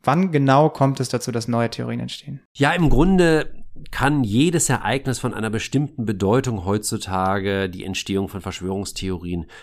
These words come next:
Speaker 2: auslösen, weil man eben ein verschwörungstheoretisches Weltbild hat, wo alles geplant wurde. Deshalb können die Dinge nicht einfach so durch Unfall oder durch Zufall geschehen, sondern es muss irgendjemand dahinter stecken, der das geplant hat. Und wenn dann irgendwas von einer gewissen Bedeutung auch nur geschieht,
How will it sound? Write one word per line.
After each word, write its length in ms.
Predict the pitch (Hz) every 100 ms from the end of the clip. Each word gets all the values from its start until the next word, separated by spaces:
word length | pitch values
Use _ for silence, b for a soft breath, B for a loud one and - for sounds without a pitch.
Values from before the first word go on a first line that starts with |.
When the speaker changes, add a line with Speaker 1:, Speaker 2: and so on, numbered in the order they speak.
| B
Speaker 2:
auslösen, 640 | - 107 131 127 127 123 110
weil 140 | 98
man 160 | 110 110
eben 240 | - 101
ein 120 | - 95
verschwörungstheoretisches 880 | 101 107 107 107 104 92 90 85 82
Weltbild 480 | 98 113 147 143
hat, 200 | 123 -
wo 60 | -
alles 240 | - 104
geplant 540 | - - 85 - 107 -
wurde. 220 | 127 143
Deshalb 340 | 104 - 95
können 200 | - 110
die 100 | 107
Dinge 200 | 101 104
nicht 160 | 104 -
einfach 200 | 92 87
so 260 | - 95 110
durch 300 | 101 92 -
Unfall 420 | 120 120 117 113
oder 180 | 95 92
durch 200 | 87 -
Zufall 500 | - 127 - 117 123
geschehen, 540 | 123 - 131 165 180 B B B B
sondern 240 | - 107
es 100 | 104
muss 200 | 107 113
irgendjemand 440 | 123 120 107 104 92
dahinter 340 | 87 113 107
stecken, 280 | - 110 107
der 100 | 92
das 160 | 85
geplant 500 | - - 90 92 120
hat. 120 | 135 101
Und 140 | 95
wenn 120 | 98
dann 160 | 101 95
irgendwas 400 | 120 120 110 107
von 120 | 107
einer 180 | 95 98
gewissen 280 | 90 110 120
Bedeutung 420 | 87 95 98 107
auch 140 | 85
nur 160 | 95 85
geschieht, 460 | 87 - 117 120